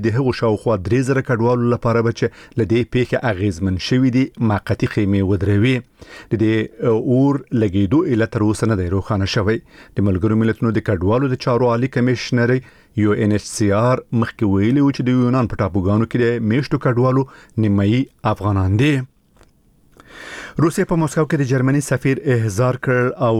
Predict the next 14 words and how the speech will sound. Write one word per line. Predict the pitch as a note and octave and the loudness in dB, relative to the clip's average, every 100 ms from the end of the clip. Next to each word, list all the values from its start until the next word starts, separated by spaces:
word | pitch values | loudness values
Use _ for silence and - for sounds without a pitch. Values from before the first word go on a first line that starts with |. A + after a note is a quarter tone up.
| F#2+ | 0
هغه | A2+ G#2+ A#2 | 0 0 0
ته | A2 - | -2 0
خپل | - A2+ | -2 -2
سخت | - C3+ - C3+ | -2 -6 -2 -2
اعتراض | A2+ G#2+ G2+ F2 - | 0 0 0 -2 0
وړاندې | A#2 G#2 F#2+ F#2+ G#2 | 0 2 0 -2 0
کړ. | C#3 C3 - _ - - - - | 0 -2 -6 _ -20 -20 -10 -4
ماسکو | A2+ - A#2+ | -4 -2 -2
وایي | G2+ A#2 B2 | 2 0 0
چې | - A2+ | -2 -2
جرمني | A#2+ G#2 A#2 C#3+ | -2 0 0 0
د | C#3+ | 0
الکسی | C#3 - C#3+ | -2 -2 0
ناوالني | C3+ B2+ C#3 C#3 C3+ | 2 2 2 2 0